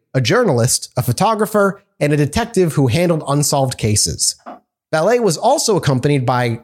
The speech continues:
the first adult who had seen the bodies that August day in nineteen sixty-six when a group of boys came running to the house. Quote, "He had accompanied them to the police station at the foot of the hill where they described their grisly find to the officer in charge,"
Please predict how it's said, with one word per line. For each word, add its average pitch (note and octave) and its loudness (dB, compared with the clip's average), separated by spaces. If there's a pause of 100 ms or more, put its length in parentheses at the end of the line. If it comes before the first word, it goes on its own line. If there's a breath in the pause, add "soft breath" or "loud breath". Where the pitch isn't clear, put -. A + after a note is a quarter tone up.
the A#2+ 0
first A#3+ 0
adult D3+ 0
who C3+ 2
had A#2+ 0
seen G3+ 2
the G3+ 2
bodies C#3 2
that C#3 -2
August D#3 0
day C3+ 2
in A#2+ 0
nineteen C3 0
sixty-six - -2 (260 soft breath)
when C3+ 0
a B2+ 0
group D3+ -2
of D3 0
boys C#3+ 2
came C3 -2
running A2+ 0
to A2 -2
the A2 2
house. G2 0
Quote, C3+ -2 (340)
"He E3 2
had E3 2
accompanied A#3 0
them G3+ 2
to G3 2
the G3 0
police D#3 0
station D#3+ 0
at B2 -2
the A#2 -2
foot F#3 -2
of F#3+ 0
the E3+ 2
hill A#2+ 2 (160 loud breath)
where A#2+ 2
they A#2 2
described C3 0
their C3+ 2
grisly B2+ 2
find A2+ 0
to A2 0
the A2+ 2
officer G2 0
in G2+ 2
charge," - -4